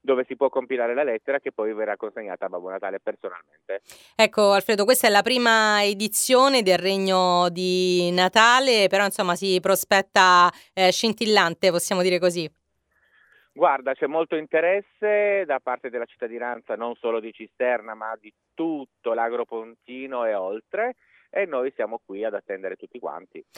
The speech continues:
Speaker 2: Ovviamente ci saremo anche noi, vogliamo lanciare un invito a chi ci sta ascoltando?
Speaker 1: Come no, Christmasland dall'uno di dicembre al sette gennaio,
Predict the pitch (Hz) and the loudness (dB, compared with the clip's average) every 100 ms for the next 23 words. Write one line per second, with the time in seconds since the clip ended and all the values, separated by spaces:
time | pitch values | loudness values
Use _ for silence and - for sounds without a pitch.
0 | - - 202 247 277 254 233 214 226 226 | -6 0 2 2 2 0 0 2 2 2
1 | 226 233 - 247 254 277 320 247 214 202 | 2 0 0 2 4 4 4 2 2 2
2 | 202 202 269 226 202 196 220 190 180 202 | 2 2 0 2 0 -2 0 0 0 -2
3 | - 180 196 180 - 190 - 202 170 170 | -2 0 2 2 2 0 2 0 0 0
4 | 180 214 _ _ _ _ _ _ _ - | 0 0 _ _ _ _ _ _ _ -8
5 | 214 185 139 117 - 180 208 156 135 - | -6 -4 -2 -2 -4 -6 -6 -4 -8 -4
6 | 120 113 117 117 120 123 135 180 190 180 | -4 -4 -6 -4 -2 -2 -2 -4 -4 -4
7 | 165 165 - 113 127 131 113 123 - 127 | -4 -4 -6 -18 -14 -14 -16 -6 -2 -2
8 | 107 104 101 92 - _ _ - 135 120 | -2 -6 -6 -6 -8 _ _ -2 -2 -2
9 | 110 - 151 - 135 131 196 180 123 117 | -6 -4 -4 -4 -8 -8 -8 -6 -6 -6
10 | 147 185 | -4 -4